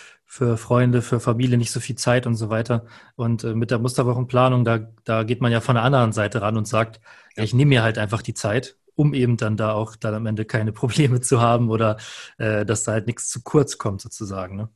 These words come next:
Speaker 1: Egal, ob's jetzt geschäftlich oder privat ist. Ja, war echt ein guter Tipp.
Speaker 2: Und du kommst ansonsten in das, in diese, ähm, Sphäre rein, dass andere anfangen,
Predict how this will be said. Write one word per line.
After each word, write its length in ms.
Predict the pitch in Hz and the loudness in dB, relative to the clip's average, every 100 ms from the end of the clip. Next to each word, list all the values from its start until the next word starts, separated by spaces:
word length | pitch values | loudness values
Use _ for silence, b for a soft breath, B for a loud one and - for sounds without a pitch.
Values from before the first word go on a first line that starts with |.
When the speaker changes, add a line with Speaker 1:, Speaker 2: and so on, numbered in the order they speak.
| _ | _
Speaker 1:
Egal, 220 | 113 120 | -2 2
ob's 140 | 113 - | 2 0
jetzt 160 | - | -4
geschäftlich 520 | 120 - 117 - 120 | -6 -6 -6 -6 -6
oder 120 | 113 107 | -4 -6
privat 420 | - 107 107 - | -6 -4 -4 -4
ist. 200 | 107 - _ _ _ _ _ - | -10 -12 _ _ _ _ _ -8
Ja, 180 | - 113 | -6 -4
war 100 | 113 | -2
echt 160 | 113 - | -2 -4
ein 20 | |
guter 180 | 131 123 | -2 0
Tipp. 260 | 123 - - _ _ _ _ | 0 -6 -16 _ _ _ _
Speaker 2:
Und 260 | - 160 196 | 0 2 0
du 80 | 190 | 0
kommst 340 | - 160 - | 2 2 2
ansonsten 640 | 127 123 131 170 - - 160 | 0 2 0 2 0 -2 -6
in 260 | - 139 | -4 0
das, 440 | 135 151 - - - | 2 4 2 0 -2
in 200 | 127 120 | -6 -4
diese, 480 | 135 165 160 165 135 - | -4 -2 0 0 -2 0
ähm, 220 | 127 127 | 0 2
Sphäre 580 | 120 - 135 156 156 120 | 0 0 4 4 4 2
rein, 440 | 104 120 175 269 - b b b b b _ | 2 2 0 -4 -16 b b b b b _
dass 340 | 139 - - | 0 0 0
andere 720 | 127 151 180 185 185 190 - - | 0 2 2 4 4 0 0 0
anfangen, 760 | 135 170 - 175 170 175 185 | 0 0 0 0 0 -6 -14